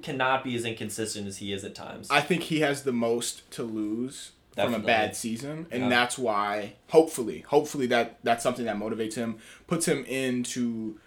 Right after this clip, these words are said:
Speaker 2: kind of his own driver's seat and be like, "Okay, look, like, it's, this is my last year, this is my last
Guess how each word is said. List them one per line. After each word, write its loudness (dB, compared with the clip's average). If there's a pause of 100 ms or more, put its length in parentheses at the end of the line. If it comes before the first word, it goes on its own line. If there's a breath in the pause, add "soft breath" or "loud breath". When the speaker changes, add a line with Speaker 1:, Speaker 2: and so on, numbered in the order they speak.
(300 loud breath)
Speaker 2:
kind 2
of -2
his -4
own 0
driver's 2
seat -4
and -4
be -4
like, -2
"Okay, -2
look, -2 (120)
like, -4 (160)
it's, 0
this 0
is -4
my 2
last 2
year, 0
this -6
is -10
my -2
last 0